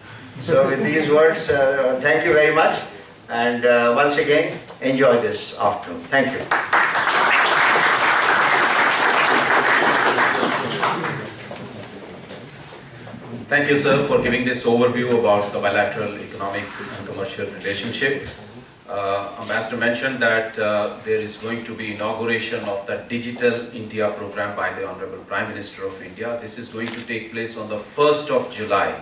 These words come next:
Speaker 2: and the Indian Standard Time at which it would start is sixteen hundred hours, which means twelve thirty in the afternoon local time. We have put the link for direct webcast on our website.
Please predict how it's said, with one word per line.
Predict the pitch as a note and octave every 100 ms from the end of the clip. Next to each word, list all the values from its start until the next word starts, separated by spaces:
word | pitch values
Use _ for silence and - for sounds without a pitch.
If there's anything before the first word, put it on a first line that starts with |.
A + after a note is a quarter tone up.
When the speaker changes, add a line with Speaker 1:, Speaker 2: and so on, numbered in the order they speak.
| - - - - -
Speaker 2:
and | G#2 G#2+ G#2
the | G#2 B2
Indian | A#2+ C3 C3+
Standard | - A#2+ A2+ A#2 A2+
Time | A2+ A2
at | G#2+ G#2
which | A#2 A#2
it | G#2+ G#2+
would | G2+
start | - G#2 G#2 G#2+
is | G#2
sixteen | - - C#3 A#2
hundred | G#2+ G#2 G#2
hours, | F#2+ G2 G2 -
which | G2+ -
means | G2+ G2 -
twelve | - G#2 G2
thirty | F#2+ G2 G2 F#2+ - - -
in | F#2+
the | F#2
afternoon | G2 F#2+ - F#2+ F#2 F#2
local | F#2 F#2 F#2+
time. | F#2+ G#2 - - - - - - - -
We | A#2 B2
have | A#2+ C3+ C#3 C#3 C3+ -
put | B2 -
the | A2+
link | B2+ C3 -
for | - - - A#2+ A2+ G#2
direct | B2 A#2 - - -
webcast | A#2+ A#2+ A#2 - - - -
on | A2+ A2
our | - A#2 B2
website. | A2 G#2 - A2+ -